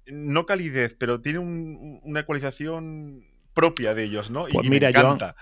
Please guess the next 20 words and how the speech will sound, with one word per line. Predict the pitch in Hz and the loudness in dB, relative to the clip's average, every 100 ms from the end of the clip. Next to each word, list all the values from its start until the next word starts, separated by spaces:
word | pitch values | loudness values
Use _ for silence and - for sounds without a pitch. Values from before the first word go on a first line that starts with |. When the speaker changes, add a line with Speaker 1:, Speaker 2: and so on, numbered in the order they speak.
| - - - | -20 -18 -6
Speaker 2:
Joan, | - | 2
justo | 151 - | 2 4
estás | 165 175 | 2 2
poniendo | 180 143 135 120 | 4 4 4 4
ese | 113 104 | 4 2
ejemplo. | 139 175 117 98 | 2 4 2 2
Partimos | - 120 110 139 139 | 2 2 2 4 6
de | |
la | 139 | 6
base | 143 175 127 104 | 6 4 2 2
que, | 110 101 | 2 2
digamos | 120 113 113 123 135 120 - | 0 2 4 4 4 2 0
que | - 110 | 0 2
para | 110 | 2
el | 101 | 0
que | 107 | -2
no | 101 | 0
esté | - | 0
escuchando, | 117 127 147 117 | 2 2 2 2
David | 107 107 143 147 | 2 4 4 0